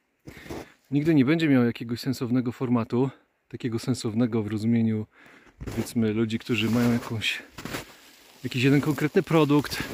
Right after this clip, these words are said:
czy misję i starają się dbać o to, żeby każdy odcinek miał jakiś temat, sens, cel,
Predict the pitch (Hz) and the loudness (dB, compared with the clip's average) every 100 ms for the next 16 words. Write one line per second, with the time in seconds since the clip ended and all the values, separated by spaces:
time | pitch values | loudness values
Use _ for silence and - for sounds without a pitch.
0 | - - 131 135 - 139 131 - - - | -8 0 2 2 2 2 2 0 -12 -16
1 | - - - - 131 123 - - - - | -20 -20 -14 -4 0 0 -2 -18 -20 -20
2 | - - 131 127 120 - 120 - - - | -12 -2 2 2 2 0 0 -2 -14 -20
3 | - - - - - - - - - - | -20 -20 -18 -20 -20 -20 -20 -18 -18 -18
4 | - - - 113 127 135 135 117 120 120 | -20 -18 -6 -2 0 0 0 2 2 2
5 | 107 _ - - - 139 117 123 - 135 | 0 _ -20 -18 -2 0 2 0 2 0
6 | 123 127 123 120 117 - - _ _ _ | 2 2 2 2 -2 -6 -12 _ _ _
7 | _ _ _ _ _ _ _ - 120 - | _ _ _ _ _ _ _ -14 -10 -6
8 | - 170 170 120 - - - - - 147 | 2 4 4 2 0 -14 -16 -12 -2 2
9 | 131 - - _ - 135 131 180 | 2 0 -10 _ -4 2 4 4